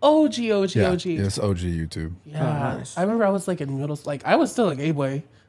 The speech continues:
Speaker 1: I was a little, I was a little gay boy in, like, sixth grade.
Speaker 3: So you, so you were gay at one point?
Speaker 1: Um, I mean, that's technically, I, I mean, to be, like, if the term is right, like, as, I guess that's what I identified with. I've always known something was different about me.
Speaker 3: Mm-hmm.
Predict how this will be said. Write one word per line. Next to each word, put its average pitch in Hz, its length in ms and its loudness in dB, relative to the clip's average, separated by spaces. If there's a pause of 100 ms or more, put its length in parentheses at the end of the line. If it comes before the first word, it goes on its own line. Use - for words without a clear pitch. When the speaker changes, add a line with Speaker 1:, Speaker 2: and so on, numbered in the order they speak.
(120)
Speaker 1:
I 202 80 4
was 233 60 6
a - 20 0
little, 165 320 -2
I 185 40 -4
was 196 120 -2
a 262 40 0
little 185 220 2
gay 165 180 -2
boy 165 200 0
in, 147 80 0
like, 139 140 -6
sixth 151 240 -4
grade. 151 140 -2
Speaker 3:
So 165 60 6
you, 175 260 2
so - 160 -4
you 151 140 2
were - 120 0
gay 117 200 -2
at 117 100 0
one 113 100 -4
point? 127 380 -4
Speaker 1:
Um, 269 400 8
I 247 80 4
mean, 262 160 2
that's 247 240 0
technically, 269 460 2
I, 175 120 0 (100)
I 160 40 -2
mean, 170 200 2
to 170 120 -8
be, 170 140 0
like, 127 240 -4 (320)
if 165 100 -6
the 156 100 -4
term 143 360 -4
is 139 140 -6
right, 156 200 -10
like, 156 240 -10 (140)
as, 170 180 -4
I 160 80 -4
guess 165 100 -4
that's 170 140 -6
what 156 100 -2
I 143 40 -2
identified 139 520 -8
with. 185 240 -4
I've 220 140 2
always 285 320 4 (260)
known 185 600 4 (340)
something 170 540 -2
was 147 300 -4 (100)
different 143 320 -6
about 131 220 -10
me. - 220 -16 (240)
Speaker 3:
Mm-hmm. 104 240 -2